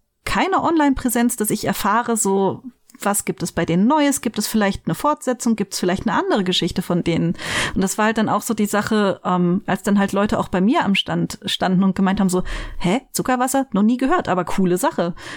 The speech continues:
Wo ich mir dann auch gedacht hab, hm, ich, äh, hab da vielleicht ein bisschen Nachholbedarf, einfach damit die Leute,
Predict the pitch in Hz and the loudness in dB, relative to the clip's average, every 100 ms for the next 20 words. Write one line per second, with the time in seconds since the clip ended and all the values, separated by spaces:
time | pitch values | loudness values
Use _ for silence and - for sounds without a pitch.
0 | - 196 214 208 208 226 208 208 214 226 | -6 -4 0 0 0 -2 -2 -2 -4 -4
1 | 233 262 302 330 359 - - - - 226 | -2 2 2 2 2 -2 -6 -6 -4 -4
2 | - - - 214 220 226 - 220 220 226 | -4 -6 -2 0 0 -2 -4 -4 -2 0
3 | 196 214 - 208 214 - 196 185 262 254 | 0 0 -2 -2 0 0 2 2 0 -2
4 | 156 190 196 - 196 202 202 202 - 190 | 0 0 0 0 -2 0 0 0 0 0
5 | 190 262 - 214 214 | 2 2 0 0 0